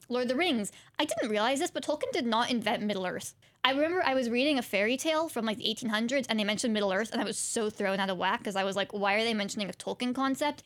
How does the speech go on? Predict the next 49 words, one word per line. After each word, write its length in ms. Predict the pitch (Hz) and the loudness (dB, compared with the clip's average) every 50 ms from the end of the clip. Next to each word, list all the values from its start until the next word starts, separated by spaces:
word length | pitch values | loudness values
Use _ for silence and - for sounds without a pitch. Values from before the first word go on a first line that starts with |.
| _ - | _ -2
in 120 | 247 233 | 0 0
this, 120 | 233 214 | 0 0
like, 160 | 240 220 - - - | -2 -2 -2 -2 -2
eighteen 300 | 233 214 - - 233 220 | -2 -2 -2 -2 -4 -2
hundreds 400 | 208 - 208 208 196 196 185 - | 0 0 -2 0 0 -2 -4 -2
fairy 240 | - 175 185 220 233 | -2 -2 -2 -2 0
tale?" 200 | - 320 320 - - | -2 -2 -2 0 0
No, 120 | 330 330 | 0 0
the 60 | 320 | 0
concept 280 | - 381 494 - 605 494 | 0 -2 -2 -2 0 0
of 60 | 320 | 2
Middle-earth 360 | 240 240 233 208 190 220 214 | 2 2 2 2 2 0 0
has 140 | - 202 208 | 0 -2 -2
existed 360 | 202 170 - 190 - - 196 | -2 -4 -4 -6 -6 -6 -10
for, 140 | - - 196 | -6 -4 -2
like, 240 | 180 185 180 - - | -2 -2 -2 -2 -2
a 80 | - - | -4 -4
thousand 480 | - 190 180 185 185 180 190 180 - - | -2 0 0 0 0 -2 -4 -6 -6 -6
years. 380 | 180 175 170 139 147 180 - | -6 -4 -4 -4 -6 -6 -8
It's 180 | - - - - _ _ _ _ _ _ _ | -10 -12 -14 -20 _ _ _ _ _ _ _
quite 200 | _ - 226 190 | _ -2 -2 0
old. 220 | 175 170 - - - - _ _ _ _ _ _ _ _ - _ - | 0 -2 -4 -6 -8 -12 _ _ _ _ _ _ _ _ -16 _ -2
And 120 | 277 294 320 | 0 0 2
this 240 | 339 - - - - | 0 0 -2 -6 -4
is 260 | - 285 320 294 - | -2 0 0 0 -2
fine 360 | - 294 277 294 302 302 294 | -2 0 0 2 2 0 0
and 200 | 294 - 277 269 | 0 0 0 0
normal. 460 | 254 254 302 302 240 185 175 190 196 _ - - _ _ _ _ _ - | 0 0 0 0 0 -2 -4 -6 -8 _ -18 -20 _ _ _ _ _ -4
You 120 | 269 277 | -4 -2
can 60 | 277 | 0
also 160 | 294 285 - 311 | 0 0 0 0
get 140 | 240 - | -2 -2
to 120 | - - 208 | -2 -2 -4
a 40 | - | -4
point 340 | - - - 247 233 - | -4 -4 -2 -2 -2 0
where 200 | - 214 214 - - | 0 -2 -2 -2 -2
even 320 | - 247 254 262 285 311 277 | -2 0 0 2 2 2 2
if 80 | 269 | 0
something 320 | - - 240 208 - 240 220 | 0 -2 -2 -2 -2 -2 -2
is 100 | 208 220 | 0 0
not 180 | 208 220 214 | 0 -2 -2
technically 280 | - 233 214 214 - 180 | -2 -4 -6 -6 -6 -8
plagiarism, 480 | - - 185 196 - 294 302 302 254 - - | -4 -2 -2 -2 0 0 0 0 0 -2 -2
even 220 | 196 214 226 233 | -2 -2 -2 -2
if 60 | 208 | -4
it's 80 | - - | -6 -6
still 160 | - 226 208 | -4 -4 -4
falling 320 | - - 220 202 208 208 - | -2 0 0 0 0 0 0
under 440 | 196 196 208 190 208 208 202 202 202 | -2 -2 -2 0 0 0 0 0 -2